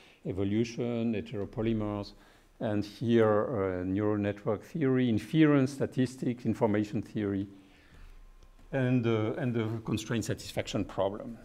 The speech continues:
And, uh, I remember discussing this with, uh, with Jean-Philippe Bouchot a few years ago. I think it was in, uh,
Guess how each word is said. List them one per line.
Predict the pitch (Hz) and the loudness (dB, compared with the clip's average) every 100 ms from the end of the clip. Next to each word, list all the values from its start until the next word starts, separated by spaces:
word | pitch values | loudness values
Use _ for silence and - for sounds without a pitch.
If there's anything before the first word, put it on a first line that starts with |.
| - - - - - - - | -20 -20 -20 -20 -20 -16 -2
And, | 127 127 120 | 2 4 4
uh, | 120 - | 4 2
I | 120 | 0
remember | 123 127 147 139 | 2 4 4 4
discussing | 120 117 - 156 170 151 120 | 4 0 0 2 4 4 4
this | 143 139 | 2 0
with, | - 117 101 | 0 0 0
uh, | 101 98 | 0 0
with | 101 101 92 | 0 -2 -2
Jean-Philippe | 90 98 - 107 98 | -4 -6 -4 -4 -4
Bouchot | 92 95 - 123 110 104 - | -4 -6 -4 -2 0 -2 -4
a | |
few | 90 - 185 | -8 -6 0
years | 170 127 98 | 4 4 2
ago. | 90 92 131 151 | -2 -2 -4 -6
I | |
think | - 110 104 | -8 -10 -8
it | 104 - | -8 -6
was | 101 92 | -6 -6
in, | 87 87 | -6 -6
uh, | 87 87 | -6 -10